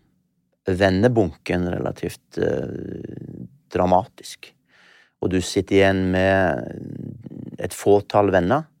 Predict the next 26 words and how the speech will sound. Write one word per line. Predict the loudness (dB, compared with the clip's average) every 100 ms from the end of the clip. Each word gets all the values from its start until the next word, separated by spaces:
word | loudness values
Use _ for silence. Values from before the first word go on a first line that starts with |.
| _ _ _ _ _ -6
Ehm, | 0 2 2 0 -2 -4 -8 -12 -14 -14 -14 -16 _ _ _ _ _ _ -6
jeg | 0 4
har | 6 6
ikke | 4 0
mange | 0 0
venner. | -2 -4 -10 _ _ _ -20 -20 _
Jeg | 4
har | 6
egentlig | 6 4 4
aldri | 4 4
hatt | 0 -4 -2 2
veldig | 2 2
mange | 0 2
venner, | 2 2 0
fordi | 0 0 2
at | 0 -2 -10 -16 -6
det | 2 4 4
å | 4 6 4 2
vedlikeholde | -4 0 0 0 0 0 2 4 4
relasjoner | 4 2 2 2 2 0 -2
i | -2
mitt | -2 -2
liv | 0 0
har | 0 -2
vært, | -2 -6 _ _ -10 -6
eh, | -4 -6 -8 -12